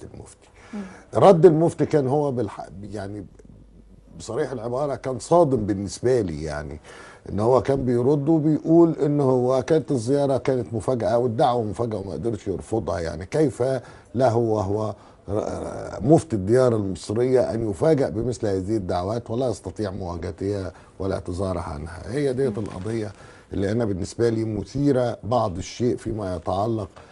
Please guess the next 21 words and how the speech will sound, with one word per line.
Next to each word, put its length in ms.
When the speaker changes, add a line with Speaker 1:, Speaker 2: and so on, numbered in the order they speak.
Speaker 1:
برده 540
ده. 260
يعني، 300
النهاردة 480
هو 260
اضطر 400
المفتي 440
إن 120
هو 180
يدخل 500
الاجتماع 520
بتاع 220
مجمع 380
البحوث 420
الإسلامية 640
اللي 160
عمله 360
الأزهر 440
من 180
الباب 280
الخلفي 500